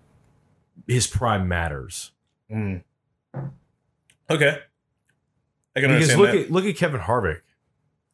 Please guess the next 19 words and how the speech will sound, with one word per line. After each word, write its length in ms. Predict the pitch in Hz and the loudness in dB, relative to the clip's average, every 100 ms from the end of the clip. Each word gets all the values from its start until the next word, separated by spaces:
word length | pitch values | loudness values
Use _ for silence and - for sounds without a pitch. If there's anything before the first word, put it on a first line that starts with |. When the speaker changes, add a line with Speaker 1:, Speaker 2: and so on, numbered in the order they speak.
| _ _ _ _ _ | _ _ _ _ _
Speaker 2:
Yeah, 220 | 147 143 | 0 2
Kevin 200 | 139 165 | 2 0
Harvick's 280 | 139 127 117 | 2 0 0
just 140 | 110 92 | -4 -4
been 120 | 101 | -6
consistent, 500 | 95 90 90 90 - | -6 -8 -8 -10 -12
period. 360 | 92 85 87 - _ _ _ | -12 -8 -10 -12 _ _ _
Speaker 1:
Kevin 180 | 180 165 | -10 -4
Harvick's 240 | 156 107 | -2 -2
forty-three 420 | - 113 95 92 80 | -4 -6 -6 -6 -8
years 120 | 78 | -8
old. 260 | 78 - _ _ | -10 -12 _ _
Speaker 2:
Yeah. 320 | 92 90 87 85 _ - | -6 -4 -4 -8 _ -8
Speaker 1:
He's 180 | 127 131 | -4 -2
out 120 | 147 | 0
there 120 | 131 | -2
fucking 360 | - 117 - 80 | -4 -8 -8 -14
killing 380 | - 113 98 | -10 -6 -4
it. 80 | 76 | -6